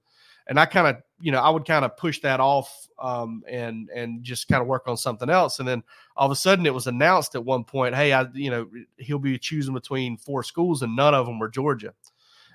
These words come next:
And I remember <laughs> Rusty going, "Don't care wh-, don't care whose hat's on the table, he's going to Georgia." And I was just like, "Man, that's, that's strong," 'cause I was doubting my own reporting at that point.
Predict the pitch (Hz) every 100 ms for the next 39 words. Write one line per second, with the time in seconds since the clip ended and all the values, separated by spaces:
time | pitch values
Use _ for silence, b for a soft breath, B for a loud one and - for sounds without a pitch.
0 | b 127 139 147 160 143 143 165 - -
1 | 143 135 110 107 147 175 151 180 151 135
2 | 127 120 - 147 151 156 - 147 123 151
3 | 208 196 190 - 185 185 165 147 127 113
4 | 110 - _ _ _ _ _ _ _ 127
5 | 117 123 120 131 135 123 110 104 82 104
6 | _ _ _ _ _ _ _ - 120 127
7 | 123 120 127 110 104 98 113 120 117 120
8 | - - - 135 139 - 156 185 131 123
9 | 143 208 123 127 127 127 131 135 117 156
10 | 190 147 104 104 104 - 113 107